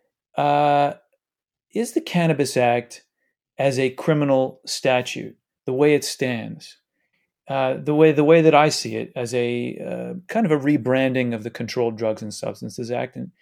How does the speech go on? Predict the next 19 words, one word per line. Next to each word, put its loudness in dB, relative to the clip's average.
terms -8
of -14
its -18
penalties, -6
and, -4
uh, -10
the -6
Tobacco 0
and -2
Vaping -2
Products -2
Act -6
kind -10
of -16
put -2
in -2
there -2
for -6
promotion -6